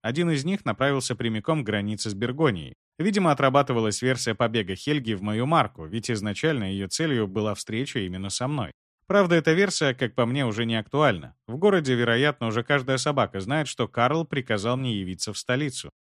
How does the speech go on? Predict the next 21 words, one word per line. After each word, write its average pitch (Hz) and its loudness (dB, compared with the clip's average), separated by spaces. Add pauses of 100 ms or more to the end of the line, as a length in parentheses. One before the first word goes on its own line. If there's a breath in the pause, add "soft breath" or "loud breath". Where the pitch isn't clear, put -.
(160)
Другими 185 4
словами, 170 4
Хельге 143 0
всего 156 -2
лишь 151 -2
надо 151 0
было 135 2
подождать 117 0
еще 117 -2
месяц 120 -4
с - -4
лишним, 98 -4
и - -2
она 143 0
бы 175 0
увиделась 143 0
со 110 -2
мной 104 -2
уже 107 0
в 151 2
Эрувиле. 95 -2